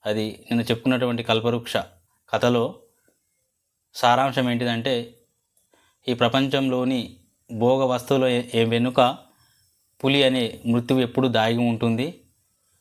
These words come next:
ఆ వ్యక్తికి ని-, నీళ్ళు, అన్నం ప్రత్యక్షమయ్యాయి, వాటిని కోరుకున్నాడు, అవి ప్రత్యక్షమయ్యాయి. తర్వాత మృత్యువు వస్తే ఎలా అని అనుకున్నాడు.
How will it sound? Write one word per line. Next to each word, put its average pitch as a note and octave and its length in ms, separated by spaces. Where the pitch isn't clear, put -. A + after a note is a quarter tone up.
ఆ C3+ 100
వ్యక్తికి C3+ 680
ని-, A#2+ 360
నీళ్ళు, C3 560
అన్నం B2+ 480
ప్రత్యక్షమయ్యాయి, B2 1000
వాటిని A#2+ 260
కోరుకున్నాడు, C3 480
అవి B2+ 80
ప్రత్యక్షమయ్యాయి. B2 920
తర్వాత D3 360
మృత్యువు C3 420
వస్తే C3+ 320
ఎలా B2 380
అని C3 120
అనుకున్నాడు. B2+ 680